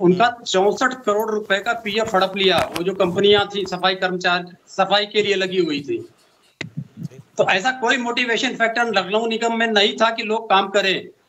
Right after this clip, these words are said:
Speaker 1: केवल अधिकारी वो काम करते थे जो, अ, पर्ची काट काट के और पैसा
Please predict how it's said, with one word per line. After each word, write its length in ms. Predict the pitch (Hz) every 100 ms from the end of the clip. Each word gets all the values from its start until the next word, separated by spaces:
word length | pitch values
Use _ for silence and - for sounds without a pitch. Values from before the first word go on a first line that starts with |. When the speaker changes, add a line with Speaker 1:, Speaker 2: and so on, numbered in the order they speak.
| _ _ _ _ _ _ _ _ _ _ _ -
Speaker 1:
केवल 200 | 196 233
अधिकारी 400 | 202 175 196 233
वो 120 | 233
काम 180 | 214 214
करते 380 | 214 220 220 226
थे 180 | 240 254
जो, 160 | 247
अ, 300 | 247 - 180
पर्ची 420 | 151 233 - -
काट 300 | 226 190 196
काट 180 | 208 214
के 240 | 220 247 294 - - _ _ _ -
और 180 | 196 214
पैसा 680 | - 180 175 226 233 -